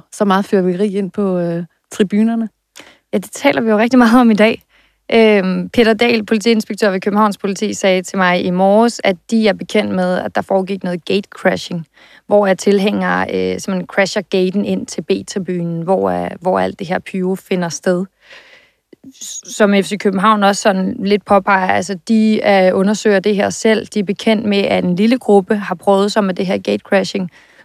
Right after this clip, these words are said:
Speaker 2: men, men det ligger måske også lidt, når man,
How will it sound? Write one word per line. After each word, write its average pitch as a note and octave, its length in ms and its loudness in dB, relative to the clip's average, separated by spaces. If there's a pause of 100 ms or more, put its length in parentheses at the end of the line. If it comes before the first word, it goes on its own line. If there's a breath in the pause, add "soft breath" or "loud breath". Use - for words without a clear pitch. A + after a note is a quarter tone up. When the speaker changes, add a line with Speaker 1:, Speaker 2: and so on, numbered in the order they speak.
(100)
Speaker 2:
men, G#3 320 2 (680)
men G#3 300 -2
det G#3 100 4
ligger G#3+ 240 4
måske A3+ 380 0
også G#3+ 180 0
lidt, G3+ 100 2
når G#3 80 2
man, G3 200 0